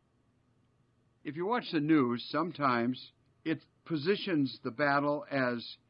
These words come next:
views of the right versus views of the left. Or sometimes it's framed as liberal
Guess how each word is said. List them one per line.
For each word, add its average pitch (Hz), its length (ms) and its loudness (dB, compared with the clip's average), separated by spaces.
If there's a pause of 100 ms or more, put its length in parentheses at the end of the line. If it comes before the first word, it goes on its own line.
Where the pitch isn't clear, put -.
(340)
views 170 720 -2 (120)
of 143 200 0
the 131 100 2
right 165 420 2 (140)
versus 123 720 0 (100)
views 151 600 4 (100)
of 131 240 -2
the 127 80 -4
left. 123 400 -2 (2000)
Or 139 560 2 (720)
sometimes 165 760 2
it's 139 220 -4 (140)
framed 175 500 0
as 123 460 0 (1040)
liberal 143 800 2